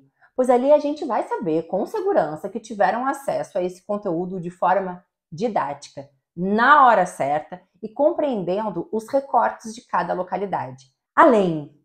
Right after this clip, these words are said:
não usaremos mais a desculpa de que a cultura do local é assim e por isso existe tanto machismo e racismo,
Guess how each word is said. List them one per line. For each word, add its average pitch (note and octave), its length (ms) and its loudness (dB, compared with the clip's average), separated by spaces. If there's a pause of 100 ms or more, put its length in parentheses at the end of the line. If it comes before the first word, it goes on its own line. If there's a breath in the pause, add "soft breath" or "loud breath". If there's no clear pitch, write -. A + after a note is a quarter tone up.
(100)
não A#3+ 240 0
usaremos B3+ 560 2
mais G3 340 2
a F3+ 60 0
desculpa G3+ 500 -8
de - 80 -8
que - 80 -4
a F3+ 60 -2
cultura A#3 520 -4
do F3+ 100 -6
local F3 540 2
é G3+ 120 6
assim G3 680 -2
e G#3 80 -8
por A3+ 200 -4
isso G#3 240 -6
existe F#3 400 -6
tanto F#3+ 280 -6
machismo F#3 460 -4
e E3 40 -4
racismo, D3+ 540 -6